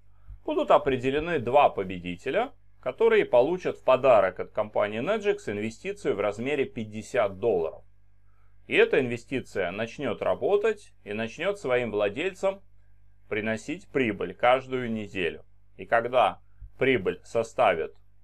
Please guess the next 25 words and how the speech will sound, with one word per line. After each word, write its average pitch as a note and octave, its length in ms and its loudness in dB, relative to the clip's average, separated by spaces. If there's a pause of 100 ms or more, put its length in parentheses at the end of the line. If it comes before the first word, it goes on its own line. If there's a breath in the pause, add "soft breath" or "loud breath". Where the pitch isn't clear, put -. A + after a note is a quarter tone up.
десять A2+ 440 -2
долларов F#2 520 -2
или F2+ 160 -4
выше, A3+ 580 -2 (100)
то G#2 100 -2
владелец A#2 640 2
данной G2+ 360 2
инвестиции F#3 640 -4
сможет B2 440 -4
сделать B2 400 2
заявку A2+ 520 2
на F2 140 -4
вывод G3+ 400 0
и G2 40 0
эту A2+ 240 -2
прибыль A2 460 -4
уже G2+ 240 -2
выводить. F#2+ 560 -2 (800)
На G2+ 120 2
вывод G3+ 380 6
существует G#2 680 -6
четыре A2+ 400 -4
способа. F#3 840 0
Это F2+ 480 -4
биткоин, G#3 680 0